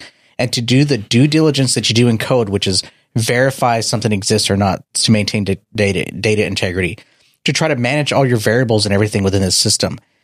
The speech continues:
That flow exploded on me. Before I knew it, it was huge. I had to, like, go down to,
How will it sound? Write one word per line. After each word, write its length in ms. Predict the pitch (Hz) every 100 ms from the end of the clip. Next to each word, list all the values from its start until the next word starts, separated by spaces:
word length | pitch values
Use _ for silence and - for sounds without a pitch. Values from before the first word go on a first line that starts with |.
| _ _ _ _ _ -
That 240 | 180 240
flow 580 | - - 170 175 135 -
exploded 800 | 135 - - - 143 156 165 123
on 240 | 104 95 87
me. 240 | 90 95 _ -
Before 340 | 135 - 220
I 80 | 190
knew 240 | 156 165 151
it, 180 | - -
it 200 | 143 -
was 180 | 127 -
huge. 500 | - 160 180 196 190
I 100 | 127
had 200 | 131 147
to, 80 | 143
like, 420 | 123 107 104 - - _ _ _ _
go 120 | 147
down 260 | 143 147 156
to, 420 | - 139 117 110